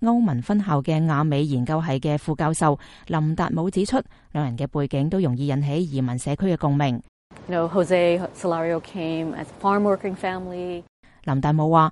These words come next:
Speaker 1: 索羅里歐出身農工嘅家庭，佢了解乜嘢係苦工同埋為家人作出嘅犧牲，而珍妮特縣係越南難民，從一無所有開始，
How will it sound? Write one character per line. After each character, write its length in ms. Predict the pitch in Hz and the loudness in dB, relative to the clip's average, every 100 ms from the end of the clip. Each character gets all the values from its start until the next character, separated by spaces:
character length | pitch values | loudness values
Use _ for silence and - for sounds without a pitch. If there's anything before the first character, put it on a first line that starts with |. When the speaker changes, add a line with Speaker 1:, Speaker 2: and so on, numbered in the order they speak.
| - | -2
Speaker 1:
索 160 | - - | -6 -2
羅 180 | 202 160 | 2 2
里 160 | 165 220 | 4 4
歐 180 | 277 294 | 2 0
出 140 | 320 | 0
身 240 | 320 302 | 0 0
農 260 | 302 156 127 | 0 0 0
工 140 | 226 | 2
嘅 80 | 233 | 4
家 240 | 175 208 220 | 4 0 0
庭， 220 | 175 120 | 0 -2
佢 120 | - | -4
了 160 | 156 147 | -2 0
解 100 | 160 147 | 0 -2
乜 240 | 185 170 | -2 -2
嘢 20 | |
係 140 | 151 147 | -2 -4
苦 220 | - 160 | -4 -2
工 200 | 226 226 | 0 0
同 120 | 247 147 | -2 -2
埋 160 | 147 | 0
為 160 | 156 170 | 0 0
家 200 | 240 254 | 0 2
人 180 | 202 127 | 2 0
作 100 | 143 | -4
出 140 | 196 | -4
嘅 80 | 160 160 | -4 -2
犧 160 | 208 | 0
牲， 240 | 240 240 247 - - - | 2 2 0 -8 -20 -6
而 160 | 139 | -4
珍 180 | 135 208 | 0 0
妮 120 | 175 | 0
特 120 | 131 143 | 0 0
縣 300 | 147 147 185 | 0 0 0
係 240 | 170 147 | -2 0
越 140 | 147 | 0
南 200 | 147 131 131 | 0 0 0
難 160 | 139 | 0
民， 200 | 143 135 120 - - | 2 0 -2 -8 -8
從 140 | 160 | 0
一 80 | 208 | 2
無 300 | 330 160 139 | 4 2 0
所 200 | 147 165 | 0 0
有 140 | 240 | 2
開 240 | 190 240 - | 2 0 2
始， 220 | 170 - | 0 0